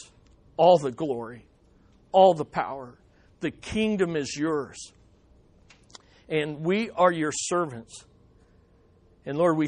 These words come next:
thank you that Jesus has come and lived that perfect life. He lived with perfect loyalty. He did all that we must do but cannot do. He did it in our place. And Lord, you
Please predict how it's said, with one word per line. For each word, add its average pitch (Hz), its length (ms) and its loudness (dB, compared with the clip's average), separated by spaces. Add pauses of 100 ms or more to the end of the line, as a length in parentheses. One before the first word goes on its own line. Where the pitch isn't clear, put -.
thank 196 220 0
you 190 100 -4
that 147 220 -6
Jesus 170 520 -6
has 151 140 -6
come 160 300 -2
and 131 120 -6
lived 147 360 0
that 143 260 -4
perfect 156 460 -6
life. 143 520 -2 (540)
He 180 200 -4
lived 170 520 2
with 151 240 -8
perfect 165 460 -2
loyalty. 156 840 0 (640)
He 202 200 0
did 170 440 2
all 190 360 6
that 160 260 2
we 156 440 -2 (120)
must 170 480 0
do 170 280 0
but 143 340 -6
cannot 165 640 -4
do. 135 360 -8 (200)
He 127 160 -10
did 143 340 -4
it 170 240 -6
in 147 140 -10
our 131 160 -8
place. - 640 -14 (760)
And 139 140 -4
Lord, 165 400 6
you 190 600 -2